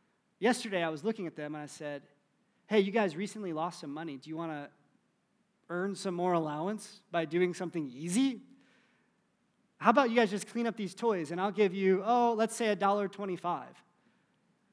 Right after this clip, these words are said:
And my five-year-old looks at me and she goes,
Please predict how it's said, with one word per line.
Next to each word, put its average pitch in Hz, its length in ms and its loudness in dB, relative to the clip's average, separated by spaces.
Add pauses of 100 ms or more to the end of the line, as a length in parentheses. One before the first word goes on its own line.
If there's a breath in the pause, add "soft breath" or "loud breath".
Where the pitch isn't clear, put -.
(180)
And 170 160 0
my 180 100 4
five-year-old 175 720 2
looks 214 200 -4
at 214 60 -2
me 165 300 -4
and 151 100 -12
she 202 100 -8
goes, 170 320 2